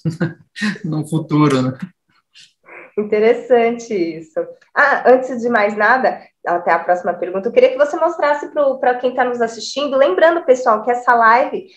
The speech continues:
Speaker 2: essa live, essa gravação está sendo, vai ser disponibilizada nas nossas redes sociais, no canal do YouTube. O Alexandre também, ele vai poder, é,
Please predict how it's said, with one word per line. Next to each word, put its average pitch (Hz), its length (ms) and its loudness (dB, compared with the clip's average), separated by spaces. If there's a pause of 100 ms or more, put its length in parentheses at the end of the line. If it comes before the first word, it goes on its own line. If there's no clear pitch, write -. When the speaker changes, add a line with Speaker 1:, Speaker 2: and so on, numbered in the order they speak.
(160)
Speaker 2:
essa 196 180 0
live, 196 320 2
essa 190 160 -4
gravação 220 520 0
está 233 240 -4
sendo, 220 580 2 (340)
vai 214 120 4
ser 220 120 2
disponibilizada 214 1000 2
nas 196 180 0
nossas 196 320 -4
redes - 220 -12
sociais, 226 600 2
no 220 140 -6
canal 190 340 -4
do 175 60 -8
YouTube. 233 680 -6 (260)
O 226 60 4
Alexandre 240 640 4
também, 226 400 0
ele 220 180 -2
vai 208 220 0
poder, 202 380 0 (280)
é, 185 800 6